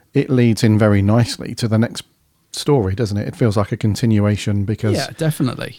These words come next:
Speaker 1: at
Speaker 2: yeah.
Speaker 1: the end, the Doctor's got the telepathic circuits with the tardis and he's contacting the Time Lords and, you know, it kind of, th-, this story and the next one, it's sort of linked, they are linked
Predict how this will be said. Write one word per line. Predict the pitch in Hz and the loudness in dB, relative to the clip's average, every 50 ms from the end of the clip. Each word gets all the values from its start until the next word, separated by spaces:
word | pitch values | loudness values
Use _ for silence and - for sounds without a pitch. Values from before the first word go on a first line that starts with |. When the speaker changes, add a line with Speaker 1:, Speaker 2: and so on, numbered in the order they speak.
| - - | -2 -2
Speaker 1:
at | 151 | 0
Speaker 2:
yeah. | 170 131 | 0 2
Speaker 1:
the | 117 113 113 | 2 2 4
end, | 110 110 110 110 101 | 4 4 2 2 0
the | - - 110 | 0 -4 -2
Doctor's | 104 123 117 - - - 107 - | 0 0 -2 -2 -2 -4 -2 0
got | 127 123 | 0 -2
the | - 113 | -2 -4
telepathic | - - 113 110 - - 110 107 - - - - | -2 -2 -2 -2 0 -2 -4 -4 -4 -8 -10 -10
circuits | - - 120 104 101 - - - - - - | -4 0 0 0 0 -2 -6 -8 -10 -10 -8
with | 127 110 | -8 -6
the | - 104 | -6 -6
tardis | - - 117 104 104 104 104 - | -2 0 0 0 2 0 -2 -2
and | 123 107 | -2 -4
he's | 104 101 | -4 -4
contacting | - - 127 110 101 - - - - - 120 | -2 0 0 0 2 0 -4 -6 -4 -2 -2
the | 107 101 | -2 -2
Time | 95 - 117 107 104 104 101 | 0 0 0 2 2 2 0
Lords | 104 101 101 104 101 - - | 0 0 0 -2 -4 -4 -4
and, | 107 95 95 90 - _ _ _ _ _ - - _ - - - _ _ _ _ - | -4 -4 -4 -6 -10 _ _ _ _ _ -20 -20 _ -20 -20 -20 _ _ _ _ -4
you | - 120 | 0 0
know, | 107 104 104 | 2 2 0
it | - - | 0 -4
kind | - - 156 185 196 180 | -4 -2 0 2 4 4
of, | 175 - - - - | 2 2 0 -6 -14
th-, | - - - - - 139 139 151 - | -18 -18 -18 -14 -10 -4 -4 -4 -2
this | 143 143 143 - | 0 0 0 0
story | - - 147 135 135 131 | 2 2 4 4 6 6
and | 123 120 | 6 6
the | |
next | 120 127 - - - | 4 2 0 -2 -2
one, | 123 110 113 | 0 0 0
it's | - - | -2 -6
sort | - - - 147 151 156 | -8 -4 -2 -2 -2 -2
of | 147 135 | -2 0
linked, | 120 117 120 131 127 127 - | 0 2 2 0 0 0 0
they | 131 127 | 2 2
are | 131 135 123 | 4 4 4
linked | 117 113 123 120 - - - - - - | 4 4 2 2 0 -2 -8 -12 -12 -12